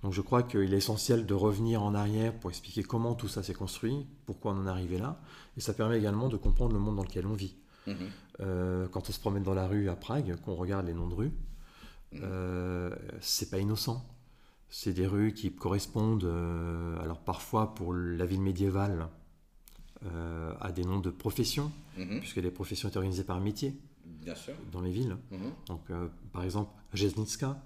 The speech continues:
Speaker 2: Mhm.
Speaker 1: où on trouvait les bouchers,
Speaker 2: Mhm.
Speaker 1: la rue des bouchers, euh, Zielezna, le travail du fer, et cetera,
Speaker 2: Mhm,
Speaker 1: et cetera.
Speaker 2: bien sûr. Ouais.
Speaker 1: Euh, il y a des noms de personnages historiques, euh, il y a énormément en République tchèque de place Masaryk, par exemple, donc, qui
Speaker 2: Mhm.
Speaker 1: était Masaryk.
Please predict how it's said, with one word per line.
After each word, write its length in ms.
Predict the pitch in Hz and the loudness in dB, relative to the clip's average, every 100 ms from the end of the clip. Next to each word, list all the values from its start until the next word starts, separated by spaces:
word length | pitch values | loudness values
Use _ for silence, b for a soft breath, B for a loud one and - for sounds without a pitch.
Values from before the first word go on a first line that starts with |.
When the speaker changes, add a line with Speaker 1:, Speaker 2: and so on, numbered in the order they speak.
| - - | -16 -10
Speaker 2:
Mhm. 380 | 98 98 127 101 | -6 -6 -4 -4
Speaker 1:
où 40 | |
on 60 | 90 | -4
trouvait 260 | - 87 | -2 -2
les 80 | 85 | -2
bouchers, 340 | 87 98 131 131 - - | -2 -2 0 -2 -8 -14
Speaker 2:
Mhm. 420 | 104 95 101 98 98 | -8 -6 -4 -4 -4
Speaker 1:
la 60 | |
rue 100 | 85 | -4
des 100 | 82 | -6
bouchers, 460 | 85 90 117 110 123 | -4 -2 0 0 -2
euh, 180 | 95 92 | -4 -2
Zielezna, 800 | 90 95 104 104 117 123 143 - 156 | 0 2 4 2 2 0 -4 -6 -10
le 80 | 90 | -10
travail 300 | - 90 87 | -6 -4 -4
du 100 | 95 | -4
fer, 380 | - 117 123 123 120 | -2 -2 0 -2 -4
et 60 | |
cetera, 220 | 98 101 | -2 -2
Speaker 2:
Mhm, 40 | 92 | 0
Speaker 1:
et 40 | |
cetera. 280 | 127 - 95 | -2 -2 -2
Speaker 2:
bien 80 | 123 | -2
sûr. 120 | - | -4
Ouais. 720 | - - - - 104 98 - 95 | -4 -6 -8 -8 -6 -6 -4 0
Speaker 1:
Euh, 240 | 95 98 95 | 4 4 6
il 60 | |
y 40 | 104 | 4
a 40 | |
des 100 | 101 | 4
noms 120 | 104 | 4
de 80 | 98 | 2
personnages 560 | 90 95 113 107 110 104 | 0 0 2 4 4 2
historiques, 480 | - - 123 170 - | 0 -2 0 -2 -2
euh, 280 | 101 98 98 | 0 2 2
il 60 | 92 | 2
y 60 | |
a 120 | 95 104 | 2 2
énormément 420 | 104 104 107 110 | 2 4 6 4
en 20 | |
République 260 | 104 101 95 | 4 0 0
tchèque 180 | 113 | 2
de 80 | 101 | 2
place 380 | 92 107 104 - | 0 0 0 0
Masaryk, 520 | 95 98 110 107 131 | 0 0 2 0 0
par 140 | - 101 | -2 -2
exemple, 400 | 98 120 151 95 | 0 -2 -4 -4
donc, 160 | 92 | -2
qui 80 | 90 | 0
Speaker 2:
Mhm. 60 | 95 | 2
Speaker 1:
était 120 | 98 | 2
Masaryk. 540 | 95 120 117 151 - | 2 0 0 -2 -6